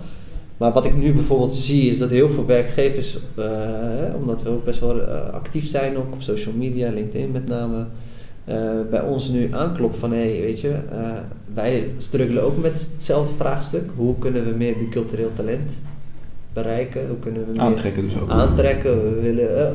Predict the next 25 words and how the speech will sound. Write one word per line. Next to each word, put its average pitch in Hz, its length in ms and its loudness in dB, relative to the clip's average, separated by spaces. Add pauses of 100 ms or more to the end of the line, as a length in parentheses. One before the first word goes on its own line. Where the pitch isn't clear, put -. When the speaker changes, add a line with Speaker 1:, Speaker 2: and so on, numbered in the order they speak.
(120)
Speaker 1:
ik 123 160 -6
zie - 220 -2
ook, 147 240 4
ja, 127 280 0 (560)
weet 117 160 -4
je, 120 120 -6
ik, - 180 -6
eh, 113 180 0
ik - 100 -4
heb 120 120 0
een 120 80 0
onderneming." 139 640 2
Het 143 80 0
zijn 202 160 2
van 175 180 -2
M 170 120 4
K 147 180 2
B'ers 139 280 6
tot 117 100 -2
wat 113 120 -4
grotere 127 420 2
Speaker 2:
Mhm. - 100 -2
Speaker 1:
advocatenkantoren 113 840 0
bijvoorbeeld. - 520 -4 (120)
Speaker 2:
Mhm. 104 160 -4